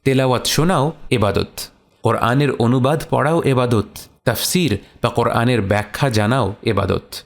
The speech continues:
কোরআনের দার্সে অংশগ্রহণ করাও এবাদত, কোরআন নিয়ে তাদাব্বুর করা অর্থাৎ গভীরভাবে চিন্তা করাও এবাদত। প্রতিটি মানুষ হয়তো সে বাগান থেকে একই ফুল তুলবে না, এক একজন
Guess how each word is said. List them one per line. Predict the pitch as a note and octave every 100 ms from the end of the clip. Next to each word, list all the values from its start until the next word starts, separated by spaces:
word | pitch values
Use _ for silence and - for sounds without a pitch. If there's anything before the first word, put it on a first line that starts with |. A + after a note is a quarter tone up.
| _ _
কোরআনের | B2 A#2+ A#2 C3 C3 G#2+
দার্সে | B2 C#3+ - A#2+ F#2+ -
অংশগ্রহণ | A#2+ B2 - B2+ A#2+ B2
করাও | A#2+ G#2+ B2+ E3
এবাদত, | D#3 D#3 D#3 A#2 - - _
কোরআন | C#3+ C3+ C3 C3+
নিয়ে | C3 B2+ G#2+ G2+ -
তাদাব্বুর | B2+ D#3+ E3 D3+ A#2
করা | A2 G2+ G2 - _ -
অর্থাৎ | A2+ - A#2 - -
গভীরভাবে | C#3 A2 C#3+ A#2 A#2 A2
চিন্তা | - F3+ F#3 C#3+
করাও | A2+ G2 F#2+ -
এবাদত। | G2+ F#2+ A#2+ - - - _ _ _ _
প্রতিটি | - F3 A#3+ A3
মানুষ | C3 B2+ D3 -
হয়তো | D3+ D#3
সে | - B2+
বাগান | G#2+ G2+ A2
থেকে | A#2 C3 C3 G2 - - -
একই | A2 G#2 C3
ফুল | - - A#2+
তুলবে | C3 C3+ D#3+ E3+
না, | G2+ - - -
এক | A2 -
একজন | G#2+ G2+ G#2+ C3